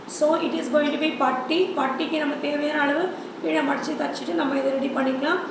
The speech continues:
inga or mark potuta, ipdi or mark போட்டுட்டீங்கன்னா konjam ஈஸியா irukum. ena nam easy நம்ம takkan eduthu stitch pannalam. அப்படி இல்லைன்னா டைம் ஆகும். So, இப்போ நான் வந்து ஒரு மார்க் போட்டுட்டேன்.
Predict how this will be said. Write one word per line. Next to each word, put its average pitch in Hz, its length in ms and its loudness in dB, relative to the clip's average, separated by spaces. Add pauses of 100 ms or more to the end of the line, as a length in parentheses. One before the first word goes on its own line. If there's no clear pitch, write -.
(280)
inga 311 180 2
or 294 140 6
mark 302 420 2
potuta, 294 380 2 (600)
ipdi 294 300 -2
or 294 160 4
mark 311 400 2
போட்டுட்டீங்கன்னா 294 440 0
konjam 277 200 2
ஈஸியா 277 380 2
irukum. 277 360 -4 (460)
ena 294 200 2
nam 294 160 2
easy 277 320 2
நம்ம 277 400 2 (360)
takkan 285 300 -2
eduthu 302 220 -2
stitch - 300 -8
pannalam. 269 380 2 (580)
அப்படி 277 180 -4
இல்லைன்னா 277 260 -2
டைம் 269 320 0
ஆகும். 247 260 -4 (100)
So, 285 200 -4
இப்போ 285 160 -2
நான் 262 160 0
வந்து 262 200 -2
ஒரு 277 120 0
மார்க் 247 440 -2
போட்டுட்டேன். 285 400 -2